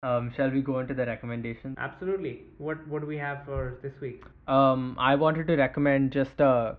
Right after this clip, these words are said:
Speaker 1: kind of along the vein of being really light-hearted about things, an album that I ri-, like listening to a lot that's called Nada Personal, um, by Juan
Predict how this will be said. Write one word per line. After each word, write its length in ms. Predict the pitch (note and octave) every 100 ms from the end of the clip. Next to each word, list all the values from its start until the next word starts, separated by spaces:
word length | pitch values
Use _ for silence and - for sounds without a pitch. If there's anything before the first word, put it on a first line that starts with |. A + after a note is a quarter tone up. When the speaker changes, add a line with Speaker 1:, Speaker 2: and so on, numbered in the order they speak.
| -
Speaker 1:
kind 200 | B2+ B2
of 140 | B2 - _ _ _ _
along 420 | - C#3 D#3 D3+ E3
the 80 | D#3+
vein 340 | C3 C3+ C#3
of 140 | C3+ A#2+ C3
being 220 | B2+ C3
really 220 | B2+ B2+ B2
light-hearted 720 | A#2 A2+ A2+ C3 B2 C3+ B2
about 300 | A#2+ A#2+ -
things, 280 | B2+ A#2 A#2 A#2+
an 200 | B2+ A#2
album 380 | A#2+ A#2+ C3 C3
that 120 | B2
I 80 | B2
ri-, 240 | A#2+ A2+ - A#2+
like 220 | A#2+ A#2+
listening 320 | B2 A#2+ B2+ A#2+
to 140 | B2
a 20 |
lot 300 | A#2 A2+ A#2
that's 180 | A#2 A2+
called 240 | - A#2 A2+ - _ _ _
Nada 380 | B2 B2 A#2 C3
Personal, 680 | C3+ B2 A#2+ C3 A2+ G#2+ C3 D#3 - -
um, 300 | A#2 A2+ A2
by 220 | A#2 A#2
Juan 600 | - - A#2 A#2 A#2 A#2